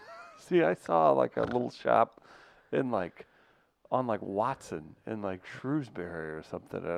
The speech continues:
Speaker 2: I was, or, or what's the area? Uh, I guess it'd be Shrewsbury or, um, oh, I don't know what that down Watson, down that area. Uh,
Speaker 1: Marlboro?
Speaker 2: it's kinda, sure.
Speaker 1: Oak-, Oakland?
Speaker 2: And I was just like,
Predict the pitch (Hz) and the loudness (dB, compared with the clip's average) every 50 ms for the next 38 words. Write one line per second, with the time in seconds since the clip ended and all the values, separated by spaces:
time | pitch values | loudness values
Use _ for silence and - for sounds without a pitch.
0 | 87 98 98 95 92 90 - - - 92 92 90 87 85 82 78 - - - - | -2 -2 -2 -4 -4 -8 -10 -4 -2 0 0 0 -2 -2 -4 -6 -8 -10 -8 -8
1 | - 90 85 95 95 95 - - - - 82 80 76 76 69 71 - - - 87 | -8 -6 -4 -6 -6 -8 -8 -12 -10 -10 -8 -8 -6 -6 -6 -8 -8 -4 -2 -2
2 | 82 78 76 71 69 69 - _ - - _ _ _ _ _ _ _ - 110 127 | 0 0 -2 -2 -4 -8 -10 _ -20 -20 _ _ _ _ _ _ _ -6 -4 -4
3 | 151 123 113 90 92 87 - - 92 95 95 87 95 92 101 120 117 104 90 80 | -4 -6 -6 -10 -12 -12 -8 -6 -6 -6 -4 -4 -2 0 0 2 2 2 0 0
4 | 76 76 78 76 71 71 69 69 69 71 73 71 73 - _ _ _ _ _ _ | 0 -2 -2 -2 -2 -2 -4 -6 -6 -8 -12 -16 -18 -20 _ _ _ _ _ _
5 | _ _ - - - 69 - - - - - - 90 78 64 58 62 65 64 64 | _ _ -20 -18 -18 -16 -16 -16 -16 -16 -12 -10 -10 -10 -10 -10 -10 -10 -12 -12
6 | 65 - _ - 98 101 92 - - 123 123 135 123 110 - - 110 104 98 92 | -14 -16 _ -6 -2 -2 -2 -2 -4 -2 2 2 2 2 2 0 0 0 0 -2
7 | 85 76 65 55 - _ - - - - 95 98 95 85 80 73 65 - 58 58 | -2 -6 -6 -8 -8 _ -20 -18 -10 -4 -4 -4 -2 -4 -6 -8 -8 -10 -14 -14
8 | 53 52 - _ _ - - - _ _ - 113 - - - - 135 151 160 175 | -14 -16 -18 _ _ -20 -20 -20 _ _ -20 -18 -10 0 8 10 12 12 12 12
9 | 185 175 170 196 214 220 220 233 247 220 _ _ _ _ _ - 180 - - - | 8 6 2 0 0 2 0 -2 -4 -6 _ _ _ _ _ -10 -8 -8 -10 -16
10 | - - - - - 160 165 180 175 170 165 165 143 - - - 165 185 160 135 | -18 -14 -8 -2 0 0 2 2 2 2 2 2 0 -4 4 10 12 12 12 12
11 | 107 - - - 196 214 240 - 247 269 294 294 269 - 127 135 151 147 151 143 | 8 2 2 6 6 6 6 6 0 0 0 0 0 -2 0 0 0 0 -2 -4
12 | 135 139 - - 139 127 | -6 -8 -8 -6 -6 -8